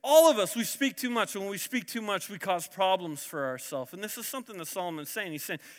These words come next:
your words are powerful, so you need to recognize you shouldn't just be spraying them all over the place. Let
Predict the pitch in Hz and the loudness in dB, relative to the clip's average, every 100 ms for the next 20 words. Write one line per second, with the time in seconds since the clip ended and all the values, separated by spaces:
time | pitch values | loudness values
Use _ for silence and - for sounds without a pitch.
0 | - 226 220 240 269 185 202 - 208 196 | -4 -2 4 4 4 0 -4 -2 0 2
1 | 220 190 - 151 - 180 208 254 220 185 | 2 0 -6 -8 -6 -6 -6 -8 -4 0
2 | 190 214 202 170 160 147 - 247 196 - | 4 2 0 -2 -2 -4 -8 -8 -10 -12
3 | 196 - - 208 214 202 180 190 190 190 | -10 -10 2 4 6 4 0 2 4 4
4 | 190 180 151 170 143 143 - - - - | 0 -6 -8 0 0 0 -6 -14 -20 -14
5 | 202 220 254 254 | -2 6 6 4